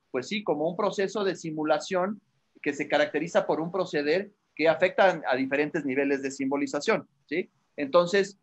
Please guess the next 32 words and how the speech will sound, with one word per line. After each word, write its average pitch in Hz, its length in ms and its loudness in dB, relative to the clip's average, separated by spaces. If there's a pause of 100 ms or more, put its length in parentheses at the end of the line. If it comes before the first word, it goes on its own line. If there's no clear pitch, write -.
(240)
pues 190 120 -4
es 269 100 0
un 311 80 -2
proceso 185 360 0
de 147 60 -2
simulación, 151 600 0
vamos 190 200 0
a 185 60 0
hacer 180 180 -2
una 175 160 -2
simulación 175 640 2 (300)
y 143 80 0
de 160 100 6
esa 170 160 4
manera, 185 540 4 (840)
eh, 117 880 0 (160)
las 135 260 6
personas 196 680 2
lo 143 180 -4
pueden 165 260 0
recibir 143 420 -2
mejor 156 400 -2 (140)
a 131 100 0
que 147 100 -4
se 147 120 -4
le 151 80 0
dicen, 151 200 -2
"Bueno, 147 260 0
vamos 208 300 2
a 196 100 2
constelar, 135 480 0
espérame, 120 340 0